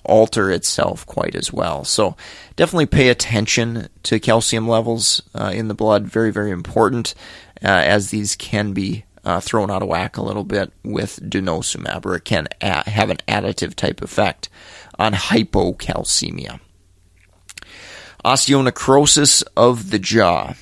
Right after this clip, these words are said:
Now, this is something that I did talk about, uh, in the alendronate podcast, so if you wanna, uh,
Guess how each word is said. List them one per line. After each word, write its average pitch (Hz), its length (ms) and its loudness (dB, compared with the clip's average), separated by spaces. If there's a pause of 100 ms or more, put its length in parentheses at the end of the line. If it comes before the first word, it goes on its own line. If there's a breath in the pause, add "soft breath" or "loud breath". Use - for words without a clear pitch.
(140)
Now, 101 140 -4
this 123 220 2
is 151 100 4
something 127 380 2
that 117 120 6
I 113 80 8
did 117 280 2
talk - 360 -2
about, 110 520 2 (100)
uh, 98 260 -2
in 104 220 -6
the 98 220 -6
alendronate 120 960 0 (360 loud breath)
podcast, 120 580 2
so 110 200 2
if 101 100 -8
you 101 120 -4
wanna, 107 360 -2
uh, - 160 -6